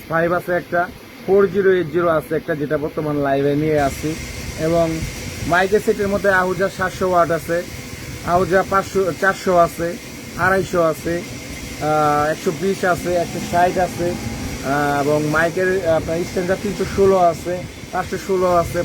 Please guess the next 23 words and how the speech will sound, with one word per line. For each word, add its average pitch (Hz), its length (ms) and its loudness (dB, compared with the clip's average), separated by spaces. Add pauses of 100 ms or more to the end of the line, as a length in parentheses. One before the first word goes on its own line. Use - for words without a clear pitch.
পাঁচশো 175 380 -4
দুই 180 200 2
আছে, 160 380 -2 (760)
এবং 196 260 2
আপনার, 190 460 0
আহ, 156 380 2 (640)
পিয়ানো 214 380 4
পাঁচশো 202 280 0
ওয়াট 190 160 4
মেটাল 165 340 0 (100)
সেট 135 180 -4
আছে। 117 220 -10 (500)
এগুলো 180 200 2
আমাদের 175 240 0
কাছে 165 200 -10
অ্যাভেলেবল 180 520 0
আছে, 185 280 -4
আপনারা 165 300 -2
চাইলে 165 320 0
নিতে 165 220 0
পারেন। 143 260 0 (1900)
এবং 180 280 2
বিভিন্ন 208 580 0